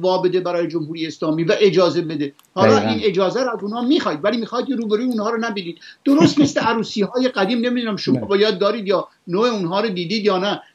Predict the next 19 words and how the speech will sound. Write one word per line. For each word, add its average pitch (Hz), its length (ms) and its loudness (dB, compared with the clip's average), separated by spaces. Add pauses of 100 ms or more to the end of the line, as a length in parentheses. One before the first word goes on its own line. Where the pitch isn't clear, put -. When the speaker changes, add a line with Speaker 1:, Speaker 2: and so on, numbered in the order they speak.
Speaker 1:
که - 100 -4
عروس 190 340 0
رو 220 60 -2
در 190 120 2
یک 247 160 -4
اتاق 254 260 -2
می‌نشوندن، 240 600 -2
داماد 202 320 4
رو 233 40 -2
در 208 180 0
اتاق 202 320 -2
Speaker 2:
بله. 214 160 0
Speaker 1:
دیگری 247 420 0 (200)
و 185 40 -4
عاقد 190 440 -2
این 240 160 -4
بین 226 260 2
مینشست 247 580 0
و 240 140 0